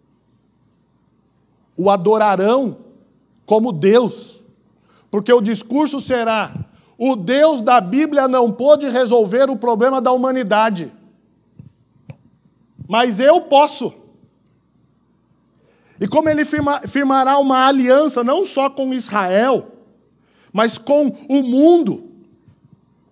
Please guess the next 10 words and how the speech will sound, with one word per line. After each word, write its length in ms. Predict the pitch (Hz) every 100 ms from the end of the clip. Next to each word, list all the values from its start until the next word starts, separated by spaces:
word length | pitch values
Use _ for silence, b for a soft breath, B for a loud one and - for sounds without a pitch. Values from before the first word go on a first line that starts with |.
| _ _ _ _ _ _ _ _ _ _ _ _ _ _ _ _ _ _ _
Todos 360 | 247 302 277 202
vão 140 | 226
olhar 340 | 226 208 214 214
para 220 | 214 185
ele, 280 | 180 214 254
de 140 | 226
fato, 480 | - 143 127 143 _ _ _ _ _ _ _ _ _ _ -
como 240 | 165 147
um 60 | 135
Deus. 400 | 120 - _